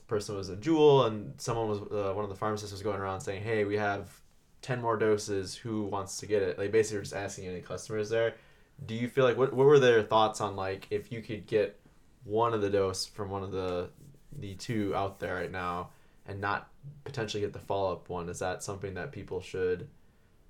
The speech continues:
still pursue, or should they wait until they know they can get the follow-up, you know, shot as well?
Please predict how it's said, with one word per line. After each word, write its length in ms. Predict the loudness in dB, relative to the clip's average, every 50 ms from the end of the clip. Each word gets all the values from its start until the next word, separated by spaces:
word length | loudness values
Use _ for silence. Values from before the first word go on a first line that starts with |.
| _ -20
still 380 | -8 0 2 4 6 6 4
pursue, 680 | 2 0 -6 -4 -4 -2 0 2 4 4 2 2 0 -2 2
or 380 | 2 4 4 4 2 2 0
should 200 | -2 -2 0 4 4
they 120 | 4 4
wait 240 | 6 6 4 4 4
until 180 | 2 -4 -6
they 100 | -6 -4 -4
know 200 | -4 -6 -4 -4
they 100 | -4 -6
can 200 | -8 -10 -10 -6
get 280 | -4 -2 -4 -4 -6 -14 _ _ _ _ -16
the 100 | -16 -12
follow-up, 460 | -8 -6 -4 -4 -2 -4 -4 -6 -8 -14 _ _ _ -16
you 80 | -14
know, 120 | -12 -12 -12
shot 240 | -10 -8 -8 -8 -8
as 140 | -10 -10 -10
well? 300 | -8 -8 -8 -8 -10 -14